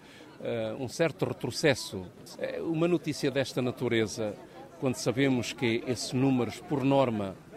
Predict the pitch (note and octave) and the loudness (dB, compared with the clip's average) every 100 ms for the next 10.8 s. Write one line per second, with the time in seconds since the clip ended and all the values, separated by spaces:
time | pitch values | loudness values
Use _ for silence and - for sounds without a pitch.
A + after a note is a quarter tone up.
0 | - G3 F3 C#3 G#2+ F#2 E2+ G2+ - C#3 | -6 0 4 4 4 0 -8 -8 -6 0
1 | D3+ C3 B2+ A#2 G#2+ A#2 G#2+ G2 F#2 - | 2 2 2 0 2 4 4 2 -6 -14
2 | - - - D3+ C3 - C#3+ B2+ B2 C3 | -18 -18 -6 -2 -2 -2 0 2 2 2
3 | B2+ A#2 G#2+ G2 F#2 - - - C#3+ B2 | 2 0 -2 -4 -8 -14 -14 -4 -2 0
4 | G#2+ A2+ D3 C3+ A2+ A2 - G#2+ A2 G#2 | -2 0 2 2 -2 -4 -6 -2 -2 -2
5 | F#2+ - - - A#2 D3+ - - A2 F#2+ | -4 -12 -12 -4 2 2 0 -4 -8 -8
6 | F#2+ G#2 G2 G2 - - - - - - | -8 -4 -4 -4 -12 -18 -20 -20 -10 -4
7 | D#3+ F#3 F3 D3+ D3 D3 A#2+ B2+ C3 - | -2 2 4 4 2 -4 -2 0 0 0
8 | C3 A#2+ A#2 A#2+ - - D3+ D3+ E3 - | 0 0 -4 -6 -8 -4 -2 2 2 2
9 | E3 - F3+ E3+ D#3 E3 E3 C#3 C#3+ B2+ | 2 2 0 2 2 4 4 6 4 2
10 | - F#2 - F#2+ E2 - - - | -2 -4 -4 -6 -6 -8 -14 -16